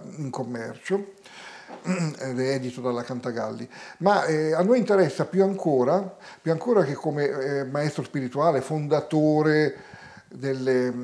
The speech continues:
delle oblate di, di Oblati di Maria Vergine, un'associazione sacerdotale, ci interessa come, eh, fondatore delle, eh, amicizie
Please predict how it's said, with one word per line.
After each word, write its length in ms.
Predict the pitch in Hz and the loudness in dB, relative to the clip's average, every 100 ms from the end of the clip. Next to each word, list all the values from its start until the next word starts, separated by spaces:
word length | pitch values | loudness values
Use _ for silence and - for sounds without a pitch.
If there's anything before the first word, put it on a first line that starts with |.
| 127 | -8
delle 200 | 127 139 | -4 -2
oblate 500 | 139 135 156 151 143 | 0 2 4 4 0
di, 460 | 120 135 131 127 123 | -4 -4 -4 -6 -6
di 80 | 135 | -4
Oblati 360 | 127 156 151 | 0 0 0
di 80 | 135 | -2
Maria 280 | 135 135 135 | 2 2 2
Vergine, 460 | 151 165 - 131 | 4 2 0 -6
un'associazione 800 | 117 120 - 123 127 - 139 127 - - - | -4 -6 -8 -10 -10 -8 -6 -6 -8 -20 -16
sacerdotale, 1000 | - 123 - 123 117 123 156 127 123 156 - - - | -8 -6 -4 -4 -2 4 6 6 2 -2 -6 -18 -16
ci 120 | - 196 | -4 0
interessa 580 | 202 247 185 190 185 | 4 8 8 8 2
come, 640 | 190 185 170 160 160 143 156 | 4 4 4 0 -2 -8 -8
eh, 40 | |
fondatore 720 | - 180 196 220 156 143 151 | -4 -2 0 0 0 0 0
delle, 560 | 127 151 143 139 135 131 | 0 -2 0 4 4 2
eh, 220 | 135 127 | -4 -4
amicizie 920 | - 156 185 185 135 - - 131 123 | -4 -2 -2 -2 -8 -8 -4 -2 -2